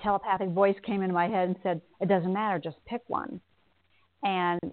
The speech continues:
so when I was in the process of picking one, all of a sudden the lights became these beings. And they were standing in front of me, five of them standing kinda in front of me and to my left. And they were just, you know,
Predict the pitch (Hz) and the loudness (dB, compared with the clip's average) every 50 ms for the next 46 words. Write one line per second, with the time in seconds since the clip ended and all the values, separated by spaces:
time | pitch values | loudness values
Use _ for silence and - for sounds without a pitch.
0 | - - 208 190 180 185 180 175 175 175 160 - 180 180 170 - 208 202 196 - | -2 2 4 4 6 6 6 6 4 4 2 0 -2 -4 0 2 2 2 2 2
1 | - - - 170 - _ - - 277 269 302 247 185 175 165 165 165 165 160 - | -4 -10 -10 -10 -8 _ 0 0 0 2 2 2 2 4 2 2 2 0 -2 -6
2 | - - - - 202 202 208 214 214 - - 214 202 196 196 190 185 175 180 180 | -14 -4 4 8 8 8 8 8 4 4 6 8 8 8 6 4 4 4 6 8
3 | 185 185 190 190 190 - - - _ _ _ _ - 196 - - - 226 190 180 | 8 8 6 4 -2 -6 -20 -20 _ _ _ _ -2 -2 -2 -2 -4 -2 -2 0
4 | 180 180 175 170 175 170 165 160 160 160 - _ _ _ _ _ _ _ _ - | 0 0 0 0 0 0 -2 -4 -6 -8 -12 _ _ _ _ _ _ _ _ 2
5 | - 240 247 226 180 - - - - - 180 190 180 - - - - _ _ _ | 2 4 4 2 0 -4 -6 -8 -8 -8 -10 -10 -10 -14 -18 -20 -20 _ _ _
6 | _ _ _ _ _ _ _ _ _ _ _ _ _ _ _ - 196 180 180 180 | _ _ _ _ _ _ _ _ _ _ _ _ _ _ _ -4 -2 0 0 0
7 | 175 170 - - - 202 185 185 185 185 185 180 180 170 175 - 196 185 170 165 | -2 -4 -6 -4 -4 -2 -2 0 -2 -2 -2 -4 -4 -4 -4 -4 -4 -4 -2 2
8 | - 208 190 196 190 185 156 160 165 160 - - - 180 175 175 180 175 170 - | 6 8 8 8 6 4 0 0 -4 -8 -8 -6 -4 -4 -2 -2 -4 -4 -4 -4
9 | 185 175 165 160 160 - - 190 170 143 - 208 180 175 175 175 170 165 160 - | -2 -2 -2 -4 -6 -8 -8 -8 -8 -4 0 0 2 2 0 -2 -4 -4 -6 -4
10 | 165 175 160 160 165 190 202 180 - - - _ - _ - - - - - - | -2 -2 0 2 4 6 6 4 4 0 -8 _ -20 _ -20 -20 -20 -20 -20 -12
11 | - - 190 180 185 170 175 165 165 185 170 - - - - _ _ _ _ _ | -6 -2 0 2 2 2 0 0 0 -2 -6 -6 -14 -20 -20 _ _ _ _ _
12 | _ - _ _ _ _ _ _ _ _ _ _ _ - 262 202 170 156 - _ | _ -20 _ _ _ _ _ _ _ _ _ _ _ -8 -4 -4 -4 -4 -6 _
13 | _ _ _ _ _ _ _ _ _ _ _ _ - - 226 220 208 190 156 | _ _ _ _ _ _ _ _ _ _ _ _ -4 0 2 4 4 2 2